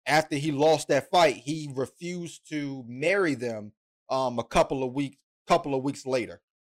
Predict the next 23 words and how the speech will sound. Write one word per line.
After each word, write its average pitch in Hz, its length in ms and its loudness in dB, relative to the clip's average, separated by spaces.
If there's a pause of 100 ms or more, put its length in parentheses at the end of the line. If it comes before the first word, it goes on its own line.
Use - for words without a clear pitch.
(240)
And 135 80 -4
that 160 160 4
just 165 200 -2
shows 190 320 2
you 151 300 -4 (800)
the 131 140 -2
type 160 300 2
of 135 100 -8
things 151 340 -4
that 131 280 -4
you 135 120 -10
get 143 360 -4
when 127 100 -14
you 135 100 -8
go 139 140 -2
down 127 120 -4
south. 151 220 2
Because 135 220 -4
if 123 140 -10
you 208 100 -6
go 196 160 4
down 180 200 2
south, 202 360 0